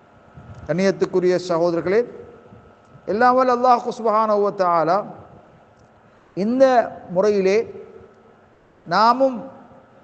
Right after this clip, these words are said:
கற்று கற்பித்தல் இவைகளை நாங்கள் எங்களுடைய வாழ்க்கையிலே கடைபிடிப்பதற்கு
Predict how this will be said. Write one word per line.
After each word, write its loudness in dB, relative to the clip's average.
கற்று -2
கற்பித்தல் 0
இவைகளை 2
நாங்கள் 2
எங்களுடைய -2
வாழ்க்கையிலே 0
கடைபிடிப்பதற்கு -2